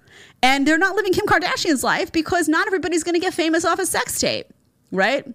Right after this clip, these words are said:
And not everyone has a brilliant marketing team, A K A your mom, who's gonna make it happen. Just saying. So,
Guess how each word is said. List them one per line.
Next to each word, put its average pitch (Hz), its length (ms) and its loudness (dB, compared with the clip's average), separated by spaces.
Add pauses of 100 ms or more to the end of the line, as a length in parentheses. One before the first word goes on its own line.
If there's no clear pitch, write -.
(300)
And 208 120 2
not 262 180 2
everyone 320 300 2
has 311 180 2
a 302 80 0
brilliant 269 340 0
marketing 302 360 0
team, 180 260 -2
A 196 140 -2
K 214 240 0
A - 20 0
your 220 160 0
mom, 226 460 0
who's 214 160 0
gonna 220 140 -2
make 214 180 -2
it 208 60 -2
happen. 226 280 -2
Just 151 300 -4
saying. 147 320 -4 (880)
So, 285 540 2